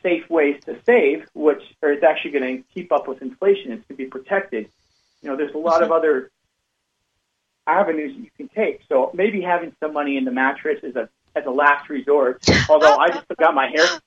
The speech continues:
Speaker 2: <laughs>
Speaker 1: although I just
Speaker 2: That's
Speaker 1: got my
Speaker 2: funny.
Speaker 1: haircut today, and by the way, you can't even get your haircut with cash right now. <laughs> So, so take that for, for what it's worth, right? <laughs>
Speaker 2: Right.
Speaker 1: So,
Speaker 2: Right.
Speaker 1: so, but, but it's good to diversify, but, um,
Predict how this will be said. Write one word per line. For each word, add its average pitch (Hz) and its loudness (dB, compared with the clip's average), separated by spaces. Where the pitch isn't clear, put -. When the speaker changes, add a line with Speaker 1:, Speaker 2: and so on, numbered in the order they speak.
Speaker 2:
<laughs> - -20
Speaker 1:
although 196 6
I 214 6
just 277 2
Speaker 2:
That's 208 6
Speaker 1:
got 180 0
my 160 4
Speaker 2:
funny. 170 0
Speaker 1:
haircut 190 0
today, 135 2
and 131 -4
by 165 6
the 151 2
way, 143 4
you 175 -14
can't 175 -4
even 170 -6
get 170 -4
your - -4
haircut 160 -2
with - -10
cash 123 -2
right 104 -10
now. 101 -16
<laughs> - -20
So, 226 4
so 202 8
take 262 6
that 214 6
for, 180 -6
for 180 0
what 170 6
it's 160 -2
worth, 156 4
right? 190 2
<laughs> - -2
Speaker 2:
Right. 208 2
Speaker 1:
So, 175 8
Speaker 2:
Right. 185 0
Speaker 1:
so, 202 8
but, 220 0
but 220 6
it's - -2
good 285 0
to 247 0
diversify, 180 2
but, 160 4
um, 156 4